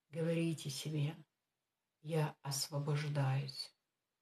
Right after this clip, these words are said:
Я освобождаю свою душу от оков.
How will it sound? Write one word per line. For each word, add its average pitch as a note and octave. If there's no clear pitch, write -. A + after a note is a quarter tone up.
Я D#3+
освобождаю D#3
свою E3
душу D3+
от D#3+
оков. C#3